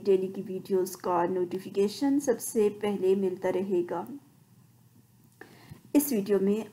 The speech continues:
आप निशात लीलन के luxury प्रिंट dresses देख रही हैं, जो कि बहुत ही ज़्यादा हाई quality के suits हैं, three piece suits,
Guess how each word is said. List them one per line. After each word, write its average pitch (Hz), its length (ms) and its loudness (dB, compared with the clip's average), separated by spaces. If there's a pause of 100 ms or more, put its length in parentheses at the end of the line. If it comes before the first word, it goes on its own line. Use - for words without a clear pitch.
आप 247 280 8
निशात 277 600 2
लीलन 208 340 0 (140)
के 208 280 6 (140)
luxury 247 600 2 (220)
प्रिंट 254 360 4 (400)
dresses 180 500 0
देख 180 300 -4
रही 190 320 -4
हैं, 277 240 -8 (1600)
जो 285 100 6
कि 311 240 6
बहुत 311 460 0
ही 285 100 4
ज़्यादा 240 400 4 (120)
हाई 220 220 0 (100)
quality 226 440 2
के 240 200 2
suits 233 640 -2
हैं, 233 300 2 (160)
three 220 160 -4 (120)
piece 190 300 -4
suits, 240 400 -2